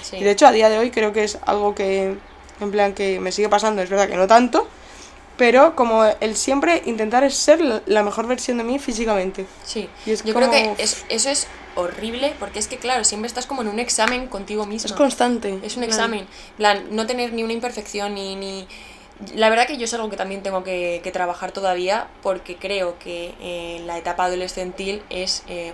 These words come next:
Speaker 1: un criadero de inseguridades.
Speaker 2: Ujú.
Speaker 1: Entonces, claro, todo el mundo se comparaba, o, o por lo menos, claro, yo me comparaba, entonces pensaba como que todo el mundo lo hacía, ¿no? En plan, seguro que había gente que ni siquiera estaba
Speaker 2: Que le daba
Speaker 1: cayendo en
Speaker 2: igual.
Speaker 1: que te había salido un grano porque tienes, eh, catorce años y, y, <laughs> y evidentemente pues es lo que pasa,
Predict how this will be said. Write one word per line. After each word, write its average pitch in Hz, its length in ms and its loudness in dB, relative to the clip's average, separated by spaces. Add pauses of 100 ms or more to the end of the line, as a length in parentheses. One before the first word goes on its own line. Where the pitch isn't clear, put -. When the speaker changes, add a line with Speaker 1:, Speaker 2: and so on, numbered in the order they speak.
Speaker 1:
un 196 120 -12
criadero 190 520 0
de 175 120 -2
inseguridades. 180 1000 -4
Speaker 2:
Ujú. 226 220 -4 (340)
Speaker 1:
Entonces, 208 360 0
claro, 214 320 4
todo 196 140 0
el 196 100 2
mundo 214 180 0
se 220 100 -4
comparaba, 247 760 4
o, 202 120 0
o 208 160 -2
por 214 120 2
lo 214 80 2
menos, 247 200 -2
claro, 240 240 2
yo 208 120 -6
me 226 120 -6
comparaba, 233 320 -2
entonces 220 180 -8
pensaba 226 300 -2
como 202 140 -6
que 190 80 -10
todo 208 100 0
el 208 60 -2
mundo 208 180 0
lo 185 40 -2
hacía, 190 300 -2
¿no? 180 120 -6
En 220 100 -8
plan, 175 240 -8 (160)
seguro 196 260 -4
que 208 60 2
había 202 180 4
gente 214 180 -4
que 208 80 -6
ni 185 80 -8
siquiera 202 500 6
estaba 196 300 2
Speaker 2:
Que 196 120 8
le 202 60 10
daba 190 120 6
Speaker 1:
cayendo 208 300 8
en 196 100 6
Speaker 2:
igual. - 40 -4
Speaker 1:
que 190 180 4
te 190 80 6
había 202 180 8
salido 214 360 2
un 208 60 0
grano 220 280 4
porque 185 180 -4
tienes, 196 400 -2
eh, 190 320 0 (600)
catorce 214 420 6
años 233 380 6
y, 214 40 -2
y, 196 640 -4
<laughs> 226 220 0
y 214 60 2
evidentemente 196 580 -2
pues 190 160 -8
es 196 80 -6
lo 190 100 -2
que 170 80 -6
pasa, 190 280 0